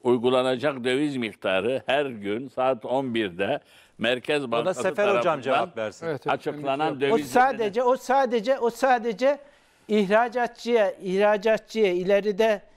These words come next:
Speaker 4: ileride bir belirsizlik olmasın, bir riske girmesin diye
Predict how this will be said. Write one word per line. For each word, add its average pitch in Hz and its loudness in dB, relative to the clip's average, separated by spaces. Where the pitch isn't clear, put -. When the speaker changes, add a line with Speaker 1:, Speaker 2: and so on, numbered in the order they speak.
Speaker 4:
ileride 196 2
bir 196 0
belirsizlik 190 0
olmasın, 180 0
bir 180 4
riske 196 0
girmesin 170 0
diye 185 4